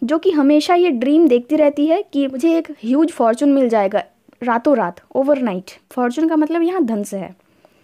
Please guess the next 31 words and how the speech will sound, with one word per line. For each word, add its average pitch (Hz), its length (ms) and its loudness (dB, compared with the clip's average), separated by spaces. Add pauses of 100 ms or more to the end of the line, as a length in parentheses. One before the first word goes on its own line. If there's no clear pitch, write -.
(480)
So, 349 240 -4 (220)
I 269 100 0
think 311 180 0
आपको 320 200 -2
क्लियर 285 260 0
हो 302 140 4
गया 302 140 0
होगा, 311 260 0 (120)
फूल्स 339 300 0
पैराडाइज 226 440 -2
का 285 120 -4
मतलब 294 280 0
होता 320 180 0
है 381 60 0
काल्पनिक 269 600 0
स्वर्ग, 196 360 -4 (220)
यानी 240 220 -4
कि 359 140 -4
हवाई 226 320 -2
किला 233 260 -2
बनाना। 190 380 -8 (260)
So, - 120 -6
अब 294 300 0
आगे 254 220 -2
बढ़ते 285 260 0
हैं 311 120 2
हमारे 294 340 2
नेक्स्ट 247 420 -2
idiom 277 280 0
की 302 60 -4
तरफ, 311 380 -4